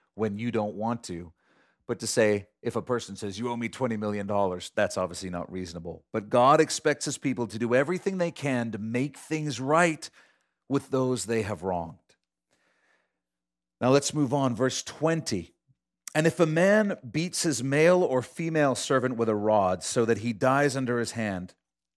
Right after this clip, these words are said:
he shall surely be punished. Notwithstanding, if he remains alive a day or two, he shall not be punished,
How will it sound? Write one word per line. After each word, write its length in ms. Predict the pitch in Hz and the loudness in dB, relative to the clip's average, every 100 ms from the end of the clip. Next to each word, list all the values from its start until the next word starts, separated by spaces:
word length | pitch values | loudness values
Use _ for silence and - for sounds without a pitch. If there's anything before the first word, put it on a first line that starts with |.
| _ _ _ _ _ - | _ _ _ _ _ -6
he 100 | 127 | -4
shall 220 | - 113 | -2 -2
surely 380 | - 117 107 101 | -2 -2 -2 -4
be 140 | 104 | -8
punished. 540 | - 98 85 - - _ _ _ _ _ _ _ _ | -8 -10 -10 -16 -20 _ _ _ _ _ _ _ _
Notwithstanding, 1000 | 117 135 147 151 - - 147 143 104 82 - - | 0 0 0 -2 -2 0 0 0 -2 -6 -14 -8
if 140 | 123 | -4
he 100 | 127 | 0
remains 480 | 135 123 127 160 143 | 2 2 2 -2 2
alive 380 | 139 131 131 117 | 4 4 4 0
a 40 | |
day 260 | 104 127 139 | -2 0 0
or 100 | 117 | -2
two, 320 | - 107 101 _ _ | -4 -6 -6 _ _
he 140 | - 135 | -6 -4
shall 240 | - 139 | 0 0
not 360 | 135 131 156 - | 0 0 -2 -4
be 120 | 123 | -8
punished, 560 | - 101 90 - - | -6 -6 -6 -12 -20